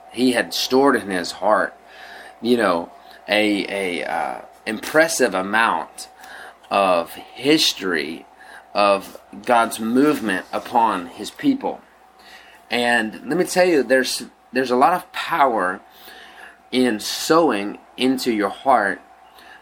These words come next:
the, um, significant moves of God, the significant moves of God in your own life, in your own generation, and the significant moves of God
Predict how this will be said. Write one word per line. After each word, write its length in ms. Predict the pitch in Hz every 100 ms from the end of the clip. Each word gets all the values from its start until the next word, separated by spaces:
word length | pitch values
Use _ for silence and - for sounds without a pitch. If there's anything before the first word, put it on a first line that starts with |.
| -
the, 460 | 98 117 110 104 92
um, 380 | 101 92 85 82
significant 640 | - 110 135 131 123 101
moves 380 | 120 127 110 98
of 120 | 90
God, 460 | 110 101 80 - 92
the 80 |
significant 500 | 107 123 117 113 107
moves 220 | 107 110 101
of 80 |
God 160 | 98 107
in 80 | 98
your 80 | 104
own 160 | 135
life, 340 | 135 127 123 -
in 40 |
your 120 | 95 117
own 120 | 127
generation, 460 | 120 123 123 127
and 100 | 113
the 60 | 101
significant 460 | 110 113 113 104 98
moves 180 | 107
of 100 | 101
God 400 | 92 104 101 82